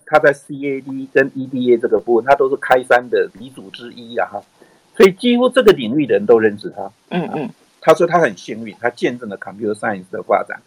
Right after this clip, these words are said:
Speaker 1: 这个部分跟台湾整个半导体业的发展也息息相关。像刚才我讲的E D A，E D A就是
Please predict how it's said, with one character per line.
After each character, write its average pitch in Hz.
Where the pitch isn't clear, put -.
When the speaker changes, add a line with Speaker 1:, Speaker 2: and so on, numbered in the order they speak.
Speaker 1:
这 262
个 196
部 196
分 185
跟 190
台 139
湾 151
整 110
个 113
半 147
导 117
体 107
业 120
的 113
发 117
展 98
也 95
息 117
息 113
相 107
关。 107
像 156
刚 143
才 135
我 127
讲 107
的 95
E 117
D 113
A，E 165
D 160
A 156
就 147
是 120